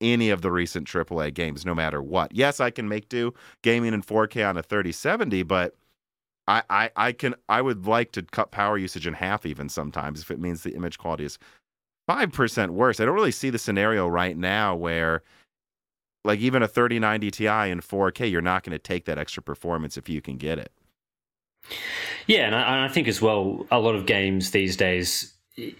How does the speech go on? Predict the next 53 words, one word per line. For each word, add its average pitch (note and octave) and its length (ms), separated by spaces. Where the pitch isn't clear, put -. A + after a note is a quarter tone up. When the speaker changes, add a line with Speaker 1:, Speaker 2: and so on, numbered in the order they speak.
Speaker 2:
you B2 100
know, G#3 60
it B2 240
also C3+ 220
makes A2 180
sense A2 160
for G2+ 120
using G2 320
D G2+ 100
L G2 60
S F#2+ 160
S F#2+ 120
and G2+ 80
F F#2 140
S F#2 160
R F#2 140
from G#2 400
sometimes F#2+ 520
just F#2+ 260
getting G2 340
better F#2 240
image G2+ 320
quality. F2+ 500
Speaker 1:
Mm-hmm. - 20
Speaker 2:
I, D3+ 220
I C3+ 60
mean, B2+ 80
it A2 60
depends C3 300
on G#2+ 80
the G2+ 80
game. G#2 260
Obviously, G2+ 460
there F#2 180
are F#2 140
some F2 220
games F2+ 380
where E2+ 380
they G2 120
look F#2 220
worse F#2 460
and F#2 140
there's F2 120
some F#2 220
where F2+ 140
they F2+ 120
look F2+ 280
better, F#2+ 340
but G2 180
a G2 40
lot G#2+ 160
of G2 100
developers, F#2+ 720